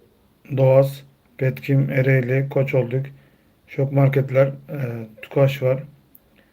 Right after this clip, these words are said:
Anadolu Efes, İ C B T R C, Binho var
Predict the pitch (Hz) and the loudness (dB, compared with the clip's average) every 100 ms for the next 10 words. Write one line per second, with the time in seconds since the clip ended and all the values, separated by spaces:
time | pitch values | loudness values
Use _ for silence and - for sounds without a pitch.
0 | _ _ _ - 139 135 143 139 139 147 | _ _ _ -2 2 4 6 4 4 0
1 | - - _ _ _ _ _ _ _ _ | -2 -16 _ _ _ _ _ _ _ _
2 | _ _ _ _ _ _ _ _ _ _ | _ _ _ _ _ _ _ _ _ _
3 | _ _ _ - 135 135 135 135 135 - | _ _ _ -8 -2 2 4 4 2 2
4 | 139 131 127 127 135 139 - _ _ _ | 0 2 0 0 -2 -4 -14 _ _ _
5 | _ _ _ _ - 143 135 139 127 131 | _ _ _ _ -4 4 6 8 6 4